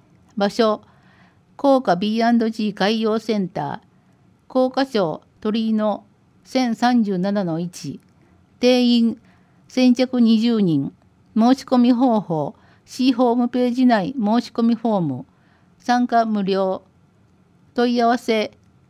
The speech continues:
社会教育スポーツ課、青少年育成係。電話、六九の二二四八。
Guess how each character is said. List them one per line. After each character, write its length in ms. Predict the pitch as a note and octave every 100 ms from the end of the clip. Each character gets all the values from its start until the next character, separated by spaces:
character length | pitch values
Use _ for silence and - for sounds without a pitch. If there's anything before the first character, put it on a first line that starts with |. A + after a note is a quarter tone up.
| _
社 160 | - A3+
会 240 | B3+ B3+
教 180 | B3+ B3+
育 220 | B3 B3
ス 100 | -
ポ 220 | - G#3+
ー 40 | G#3+
ツ 140 | -
課、 280 | - G3+ F#3+ _ _ _ _
青 300 | - B3+ B3+
少 240 | C#4 C4+
年 240 | A#3 F#3+ E3+
育 180 | -
成 260 | G3+ A#3+ A3
係。 440 | A3 G#3+ E3 C#3 - _ _ _ -
電 260 | G#3+ A3+ G#3+
話、 280 | G#3 G3+ - _ _ _
六 240 | G#3+ G#3 B3
九 280 | D4 B3+
の 260 | G3 E3+ C4+ A#3
二 240 | A#3 B3
二 260 | B3+ B3 G3+
四 220 | F3+ E3
八。 440 | E3+ F3 C#3+ B3